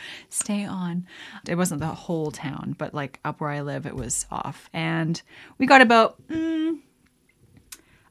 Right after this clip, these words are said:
about this much snow overnight, and, uh, then it started raining, and there's this just a massive storm coming through, and it's still kind of finishing off. And for all I know,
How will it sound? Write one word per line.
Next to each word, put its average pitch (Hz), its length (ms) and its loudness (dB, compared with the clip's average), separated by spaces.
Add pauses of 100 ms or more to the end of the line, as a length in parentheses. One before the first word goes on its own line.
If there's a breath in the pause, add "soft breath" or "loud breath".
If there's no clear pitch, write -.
about 403 280 2
this 269 400 -2
much 330 180 0
snow 233 440 2
overnight, 214 580 0
and, 185 440 2
uh, 170 280 0
then 185 160 2
it 220 60 2
started 185 300 0
raining, 214 640 2
and 185 200 0
there's 208 260 0
this 202 120 0
just 180 200 -4
a 160 40 -6
massive 135 520 -2
storm 139 320 -2
coming 139 260 -2
through, 127 400 -8
and 135 400 -4 (540 loud breath)
it's 170 180 -4
still 226 380 6
kind 180 420 2
of 170 60 -2
finishing 165 420 -4
off. 156 640 -6 (360 soft breath)
And 175 120 -8
for 165 100 -2
all 160 140 2
I 170 100 0
know, 156 400 -2